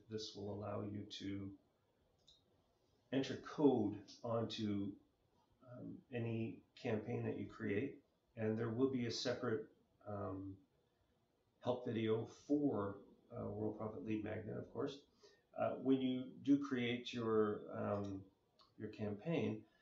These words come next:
the area that you could do, um, with the system, of course, is you can put the opt-in code in using the H T M L editor here. Okay, so what you would do is you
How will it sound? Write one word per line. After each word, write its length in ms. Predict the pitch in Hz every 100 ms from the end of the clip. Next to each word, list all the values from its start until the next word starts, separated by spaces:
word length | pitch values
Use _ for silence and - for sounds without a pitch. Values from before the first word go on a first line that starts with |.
| _ _ -
the 460 | 120 117 113 117 - 123
area 260 | 123 123
that 160 | 117 113
you 140 | 117
could 240 | - 107 104
do, 480 | 123 120 117 123 -
um, 360 | 113 107 104 104 - - 123
with 300 | 110 120 120 - - _ _ _ _ _ _ _
the 60 | 110
system, 520 | - 117 - 127 151 - -
of 100 | 110 -
course, 280 | 120 -
is 220 | - 107 113
you 100 | 113
can 140 | 110
put 200 | - 123
the 120 | 110
opt-in 360 | 113 - 139 -
code 320 | - 107 101 - -
in 240 | 107 101 117 - - _ _ _ -
using 400 | 113 107 110 107
the 260 | 101 101 101
H 240 | 101 -
T 60 | 101
M 80 |
L 220 | 98 92 -
editor 460 | 110 107 - 95 95
here. 240 | - 87 - _ _ _ _ _ _ _
Okay, 120 | 110
so 200 | 110 -
what 120 | 104 -
you 100 | 104
would 140 | 98
do 260 | 110 107 101
is 180 | 98
you 140 | -